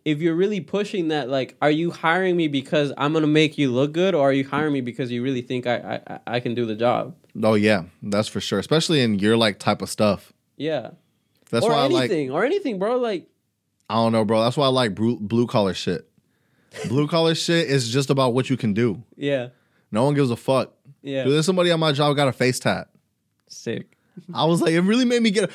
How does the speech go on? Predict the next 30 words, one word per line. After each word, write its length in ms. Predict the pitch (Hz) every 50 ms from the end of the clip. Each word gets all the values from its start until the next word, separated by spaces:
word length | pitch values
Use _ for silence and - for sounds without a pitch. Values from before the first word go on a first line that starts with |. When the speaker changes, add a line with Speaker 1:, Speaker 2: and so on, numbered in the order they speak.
| - - -
Speaker 2:
I'm 80 | 190
like, 140 | 240 233 208 202
"We 220 | 196 185 240 285
can 240 | - - - 480 -
have 220 | 415 240 214 170 -
face 340 | - 156 - - - - -
tats?" 640 | - - 466 480 508 554 539 539 - - - - - -
<laughs> 120 | - 539 480 226 202 -
Like, 300 | 269 277 - 294 277 - -
I 140 | 285 302 -
was 380 | 302 359 554 - 392 381 427 - -
like, 280 | - 294 - - 247 254 233
"What?" 500 | 208 214 226 247 269 330 190 190 180 - - 370 370 427 494 - _ _ _ _ _ _ _ _ _ _ _ - - - -
Speaker 1:
Yo, 180 | 220 247 240
Seth. 420 | - - 294 262 226 180 147 139 - - - - _ _ _ _ -
Speaker 2:
Yeah. 960 | 165 - 233 311 415 508 453 453 - - 196 - - - 277 - - 240 190 -
<laughs> 40 |
I 80 | - 180
was 160 | 202 214 208 220
like, 140 | 220 214
"Wait, 160 | 202 220 226 233
wait, 160 | 208 214 214
wait. 140 | 165 208 190
We 140 | 160 202 202
can 140 | 233 240 233
have 120 | - 359
a 100 | 359 180 160
face 340 | - 165 180 233 359 - -
tat?" 360 | - 392 381 427 427 370 143
Speaker 1:
Yeah. 280 | 151 156 147 131 123